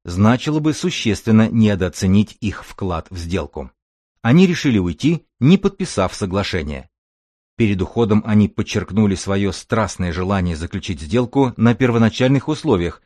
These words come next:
и объяснили, что это вопрос в равной степени принципиальный и экономический. Спустя несколько часов они уже были на борту самолёта, не зная, что будет дальше.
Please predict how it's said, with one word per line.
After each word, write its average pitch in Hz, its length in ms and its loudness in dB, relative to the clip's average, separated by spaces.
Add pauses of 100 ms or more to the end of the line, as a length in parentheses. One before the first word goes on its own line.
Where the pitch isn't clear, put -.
(160)
и 98 100 -2
объяснили, 95 680 -2 (320)
что - 220 -2
это 90 180 -2
вопрос 107 420 -2
в 101 160 -6
равной 82 380 0
степени 127 480 -2
принципиальный 98 800 0
и 101 340 -6
экономический. 90 800 -6 (600)
Спустя - 480 -4
несколько 98 400 0
часов - 420 -4
они 117 280 4
уже 110 220 0
были 135 280 2
на 143 100 2
борту 120 340 0
самолёта, 92 640 -2 (220)
не 196 160 6
зная, 95 380 0
что 95 300 -4
будет 87 340 -6
дальше. 78 500 -6